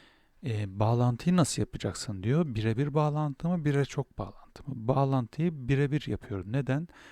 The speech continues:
Her imar adası, e, tek bir mahallenin içinde, her bina tek bir adanın içinde olacaktır. Eğer birden fazla, e,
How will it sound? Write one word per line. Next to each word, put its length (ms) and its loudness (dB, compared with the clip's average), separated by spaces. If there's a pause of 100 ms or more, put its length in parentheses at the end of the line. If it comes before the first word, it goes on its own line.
(140)
Her 280 0 (140)
imar 360 -2
adası, 600 -8 (560)
e, 200 -4
tek 300 -2
bir 80 2
mahallenin 500 0
içinde, 520 -6 (380)
her 360 -2
bina 400 -2
tek 320 -8
bir 200 -2
adanın 280 0
içinde 300 -4
olacaktır. 580 -10 (840)
Eğer 340 -4
birden 300 0
fazla, 600 -4 (260)
e, 260 -8